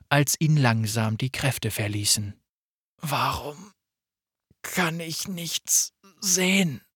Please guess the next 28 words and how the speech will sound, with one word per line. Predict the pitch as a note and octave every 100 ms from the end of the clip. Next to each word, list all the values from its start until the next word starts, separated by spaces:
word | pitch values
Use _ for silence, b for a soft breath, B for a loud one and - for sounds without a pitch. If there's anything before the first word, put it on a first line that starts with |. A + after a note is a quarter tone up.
| _ _ _ _ _ _ _ -
„Eure | F#3+ G#3 G3 G3 -
Augen“, | - G#3+ A3+ - D#3 E3 - _ _ _
Lux | C#3 D3 C#3+ -
versagte | - D3+ C#3+ B2+ B2 - B2+
die | C3+
Stimme. | - C3+ A2 G#2+ A#2 _ _ _ _ _ _
„Es | - F3+ -
tut | A#3+ A#3
mir | G3+ G3+
so | - A#3+ A3+
leid.“ | G#3+ G#3 G3 - - _ _ _ _ _ _ _ -
„Was, | D#3+ D#3+ E3+ E3+ - - F3+ D#3 D#3 D#3 _ _ -
was | F#3 D3+ F3 E3 -
stimmt | - - G#3 G#3 -
denn | E3+ C#3
nicht?“ | C#3 D#3+ - - - _ _ _ _ _ _ -
„Chirurg | - G3+ G3 G3+ A3 -
Alza | G3+ A#3+ - F3
hat | E3 F3
mir | F3
gesagt, | F#3+ F3 F#3 G3+ - - B B _
dass | G#3 F#3+ -
euch | F#3+ F#3+ -
Glasscherben | G3 G#3+ B3+ - F3+ D3 D3+ C#3
in | D3
den | D3+
Augen | E3 D#3 D#3+
stecken.“ | D#3 - E3+ E3 D#3